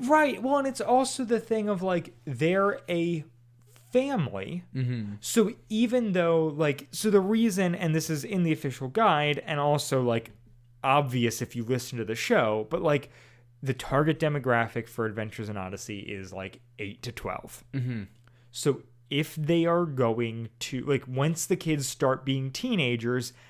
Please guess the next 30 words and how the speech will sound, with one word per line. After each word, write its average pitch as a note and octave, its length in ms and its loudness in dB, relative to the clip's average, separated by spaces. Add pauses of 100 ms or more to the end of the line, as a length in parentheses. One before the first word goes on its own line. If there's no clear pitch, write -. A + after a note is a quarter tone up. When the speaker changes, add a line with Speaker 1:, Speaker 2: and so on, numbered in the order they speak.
Speaker 1:
and C#3+ 120 -2
having C#3 360 -2
teenage D3+ 580 -4
problems, B2 640 6 (580)
they C#3 680 4 (380)
write A#2 380 0
them C#3+ 180 2
off. - 480 4
Speaker 2:
Mm-hmm. C3 280 -4 (1200)
Speaker 1:
But F#3 440 4 (1160)
all E3 320 6
of C#3 140 0
the C#3+ 80 0
prominent D3+ 720 0 (200)
adults C3+ 800 4 (100)
get C#3+ 200 0
to D3+ 100 -4
stick - 360 -2
around B2+ 580 2 (240)
because C#3+ 540 0
Speaker 2:
Their C3 140 -2
voices C#3 400 2
don't D#3 180 2
change. G#3+ 500 10
Speaker 1:
Well, G3+ 120 12
because, B3+ 340 8
right, C#4+ 260 10
because A#3+ 280 2
they're G#3+ 240 6
not G3+ 380 0